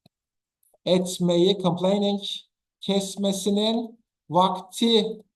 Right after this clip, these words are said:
gibi sanki diye düşün. Bu benim yorumum. Şikayet etmeyi kesmesinin zamanı geldi gibi de olabilir. Vakti gibi sanki. Zamanı geldi gibi.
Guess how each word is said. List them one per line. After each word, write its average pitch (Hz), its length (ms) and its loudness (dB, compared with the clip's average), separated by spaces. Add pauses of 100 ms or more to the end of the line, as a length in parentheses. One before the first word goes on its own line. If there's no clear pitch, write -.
(380)
gibi 180 640 4
sanki 180 1000 0
diye 160 220 0
düşün. 151 240 -6
Bu 175 100 -2
benim 175 220 -2
yorumum. 143 560 -2 (440)
Şikayet 233 560 2
etmeyi 226 360 0
kesmesinin 220 580 -2
zamanı 202 480 6
geldi 190 340 4
gibi 180 420 0 (120)
de 180 80 2
olabilir. 170 720 0 (160)
Vakti 165 340 -2
gibi 185 200 2
sanki. 175 720 -2 (200)
Zamanı 214 920 2 (180)
geldi 190 480 2
gibi. 185 540 2